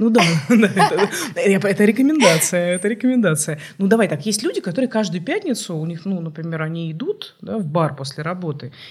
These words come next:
и они пьют алкоголь, да, и они очень часто говорят, что я снимаю стресс. Да, то есть, ну, вот об этом говорится, да, то есть, вот как это работает? Это что, что отключает алкоголь?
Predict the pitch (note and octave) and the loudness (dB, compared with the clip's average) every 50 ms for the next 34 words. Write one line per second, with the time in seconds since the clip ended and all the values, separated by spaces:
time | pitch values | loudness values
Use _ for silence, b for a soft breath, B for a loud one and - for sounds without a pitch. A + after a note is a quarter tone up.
0 | B B - F3+ C4 G4 - - C#4+ D4 - A#3 A3 - - G3+ G3 G3 G#3 G3 | B B -2 0 0 0 -2 -4 -6 -4 -4 -4 -4 -4 -4 -6 -4 -2 -2 0
1 | D#3 C#3 C3 - - G3 A3+ B3 B3+ - F3+ E3+ F3+ F3+ A3+ B3 A#3+ - A#3+ A3+ | 0 0 -2 -4 -6 -6 -6 -8 -8 -10 -10 -8 -4 -2 -2 -2 -2 -2 -4 -4
2 | - F4 A4 - - G#3 A3 B3 A#3 - A3+ G#3+ G#3+ - G#3 G#3 G#3+ G#3 G#3 - | -4 -4 -6 -4 -2 -2 -2 -2 -2 -4 -6 -6 -4 -4 -4 -4 -4 -4 -6 -4
3 | E3+ D#3 C3+ - - - - _ B B B B B B B B - A3 A3+ - | -4 -4 -4 -6 -8 -14 -18 _ B B B B B B B B -4 -4 -4 -2
4 | E3 D3 D3 - F3 F3+ D#3+ D#3+ D#3 - E3 E3+ F3 A3+ A3+ A3+ G#3 F#3 F3 F3+ | -4 -8 -6 -6 -6 -4 -4 -4 -4 -4 0 2 4 4 4 2 0 -2 -2 0
5 | F#3+ F#3+ F#3 G#3 A3 G3 - - - C#3 B2 - E3+ G3+ G#3 G3+ D#3+ D3 C#3+ - | 0 0 2 2 0 0 -2 -4 -6 -6 -8 -8 -8 -8 -8 -6 -8 -8 -8 -8
6 | - - - - F2 - D#3 F#3 - - - C4 C4 C4 B3 G#3+ G3 G3 G3+ G3+ | -10 -12 -12 -12 -12 -12 -10 -12 -12 -8 -6 -6 -4 -4 -2 -2 0 0 0 0
7 | G#3 G3+ - - D#3 C#3+ C#3+ - - G#3 - - - C4 - - - - - - | 0 0 -2 -2 -4 -8 -8 -8 -8 -8 -6 -4 -4 -4 -4 -6 -10 -12 -8 -6
8 | D4+ E4 D#4+ - - C4 A#3+ - B3+ B3 A#3 A3 G#3 G#3 - G#3 F#3 D#3+ C#3 C#3+ | -6 -6 -6 -6 -8 -8 -6 -6 -6 -6 -6 -6 -8 -8 -10 -12 -10 -10 -10 -12
9 | B2+ | -14